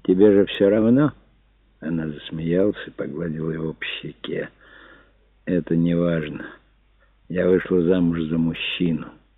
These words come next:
а не за фамилию. Ты.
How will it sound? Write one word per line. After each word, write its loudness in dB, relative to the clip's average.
а -4
не -6
за -8
фамилию. -10
Ты. -4